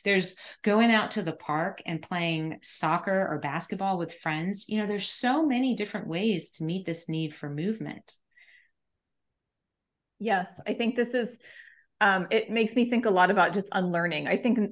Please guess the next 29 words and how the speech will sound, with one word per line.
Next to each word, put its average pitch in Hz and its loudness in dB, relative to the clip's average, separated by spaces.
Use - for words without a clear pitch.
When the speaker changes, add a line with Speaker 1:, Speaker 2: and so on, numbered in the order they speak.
Speaker 2:
um, 175 4
what 202 6
has 226 0
been 185 4
modeled 185 4
for 180 4
us 170 4
kind 214 0
of 190 2
has 185 0
to - -6
be 190 2
unlearned 190 2
first, 214 0
rather 208 8
than 233 8
<laughs> - 2
placing 214 4
another 185 2
layer 175 4
upon 175 0
layer. 190 8
Um, 180 6
so 202 0
just 196 -2
kind 220 4
of 165 2
realizing 185 6
what 175 2